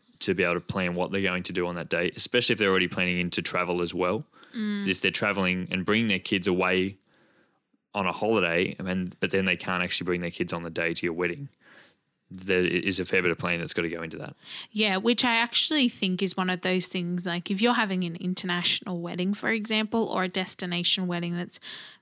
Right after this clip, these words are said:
Speaker 2: very far from home, I think you do have to give consideration as to whether you allow kids in that instance, 'cause you're already asking people to be put out,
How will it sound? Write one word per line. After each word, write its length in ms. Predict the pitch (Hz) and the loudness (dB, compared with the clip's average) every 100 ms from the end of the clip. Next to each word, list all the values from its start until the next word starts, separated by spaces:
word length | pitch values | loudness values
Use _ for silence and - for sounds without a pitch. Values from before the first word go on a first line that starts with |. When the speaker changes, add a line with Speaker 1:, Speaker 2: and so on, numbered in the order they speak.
| - | -6
Speaker 2:
very 380 | 208 190 190 185 | 0 4 4 2
far 260 | 196 180 | 2 0
from 240 | 180 185 175 | 0 -6 -2
home, 440 | 180 170 180 220 | 0 2 2 0
I 120 | 220 202 | 0 0
think 260 | - 185 | 0 0
you 80 | 190 | 0
do 240 | 175 180 | -2 -2
have 180 | 170 170 | -2 -4
to 120 | - | -6
give 240 | 185 190 175 | -4 -6 -6
consideration 760 | 190 180 190 180 170 175 - | -4 -2 0 0 -2 0 0
as 220 | 170 175 - | 0 -2 -2
to 120 | 180 | -2
whether 220 | 170 165 | -4 -6
you 220 | 170 170 | -6 -6
allow 320 | 165 165 165 | -6 -6 -8
kids 540 | 175 - 175 175 180 - - - - | -8 -2 0 0 -2 -4 -6 -12 -14
in 220 | - 233 214 | 0 2 4
that 220 | 196 190 | 2 2
instance, 500 | 180 180 - 277 285 | 0 2 2 2 4
'cause 200 | - 196 | 4 4
you're 100 | 208 | 4
already 400 | - 196 202 202 | 4 2 4 2
asking 540 | - 185 185 - 190 | 2 4 2 2 -2
people 320 | 180 190 180 175 | 0 -2 0 -2
to 60 | |
be 140 | 175 175 | 0 -2
put 260 | - 185 | -2 0
out, 360 | 175 196 208 | 2 2 0